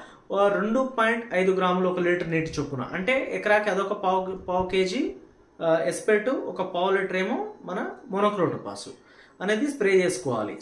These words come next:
So ఈ monochrotophase అనేది మనకు థర్టీ సిక్స్ పర్సెంటేజ్, ఆ, మనకు soluble liquid రూపంలో ఉంటుంది. అంటే ఏదైనా సరే మనము soluble అని చెప్పేసి ఎందుకు అంటాము అని అంటే వాటర్లో soluble కావాలి అంటే mix అయిపోవాలి మనం స్ప్రే చేసేటప్పుడు,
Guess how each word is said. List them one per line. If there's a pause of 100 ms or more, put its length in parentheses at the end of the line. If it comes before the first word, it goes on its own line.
So
ఈ
monochrotophase
అనేది
మనకు
థర్టీ
సిక్స్
పర్సెంటేజ్, (440)
ఆ, (120)
మనకు
soluble (220)
liquid
రూపంలో
ఉంటుంది.
అంటే
ఏదైనా
సరే
మనము (100)
soluble
అని
చెప్పేసి
ఎందుకు
అంటాము
అని
అంటే (400)
వాటర్లో
soluble
కావాలి
అంటే
mix
అయిపోవాలి
మనం
స్ప్రే
చేసేటప్పుడు,